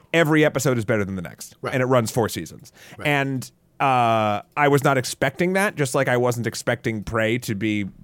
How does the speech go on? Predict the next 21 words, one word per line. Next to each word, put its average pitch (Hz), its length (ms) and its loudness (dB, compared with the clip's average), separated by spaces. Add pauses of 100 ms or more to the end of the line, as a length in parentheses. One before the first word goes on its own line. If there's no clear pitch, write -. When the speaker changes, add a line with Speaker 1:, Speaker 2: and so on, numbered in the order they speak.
(140)
Speaker 1:
as 107 200 -2
excellent 131 420 -4
as 143 140 0
it - 40 -8
was. 180 360 0 (160)
Speaker 2:
Yeah. 107 140 -10 (120)
Speaker 1:
I 170 120 2
want 185 320 4
to 208 260 0
have 214 380 0
those 85 260 -6
things. 82 240 -12
I 127 80 0
want 139 300 -2
to 160 420 0
be 139 220 -4
able 165 240 0
to 160 140 -4
revisit 147 580 0
those 107 260 -2
things 101 500 -6